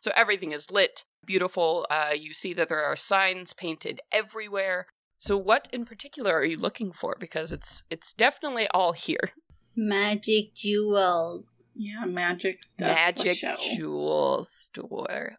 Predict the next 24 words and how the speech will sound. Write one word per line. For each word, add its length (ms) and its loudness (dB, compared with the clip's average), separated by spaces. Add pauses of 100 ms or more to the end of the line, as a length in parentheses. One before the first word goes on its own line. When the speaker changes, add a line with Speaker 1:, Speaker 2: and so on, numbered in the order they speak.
Speaker 1:
Okay. 240 -2 (240)
Um, 340 6
why 100 2
don't 100 -2
you 60 -8
go 120 0
ahead 200 2
and 120 -2
give 100 -2
me 200 -2
a 160 4
perception 580 -6
check, 280 -4
and 80 -8
we'll 80 -6
see 140 -2
what 140 -2
kind 180 -6
of 200 2 (200)
options 420 -4
you 60 -8 (160)
find. 220 -10 (280)
Speaker 2:
Oh, 220 2
shit. 440 -2